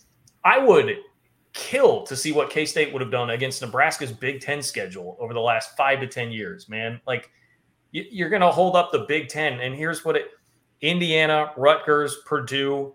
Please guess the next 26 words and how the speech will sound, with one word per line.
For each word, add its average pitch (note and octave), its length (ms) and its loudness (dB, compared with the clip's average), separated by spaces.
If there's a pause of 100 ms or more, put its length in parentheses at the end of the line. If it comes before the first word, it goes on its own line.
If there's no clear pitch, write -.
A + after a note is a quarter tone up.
(160)
Illinois, C#3 720 0 (100)
Minnesota. B2+ 720 -2 (360)
We're B3 220 2
in F3+ 200 -2
the C#3+ 100 0
middle G3+ 540 6
of D#3+ 160 2
November, C#3 600 -2 (300)
and C3+ 140 -4
that's E3+ 220 2
been E3+ 180 -4
your C#3+ 120 -2
conference C3+ 420 -2
schedule. F#2 500 -10
Illinois, F3+ 400 2
Rutgers, D3+ 460 2
Purdue, C3+ 540 -4
Illinois, B2+ 580 -4 (280)
or D3 100 2
I'm C#3 80 -2
sorry, A#2+ 260 -2
Indiana, D#3+ 400 0
Rutgers, C#3 360 -2
Purdue, C3 360 -6
Illinois, B2+ 380 -4
Minnesota. A2+ 500 -8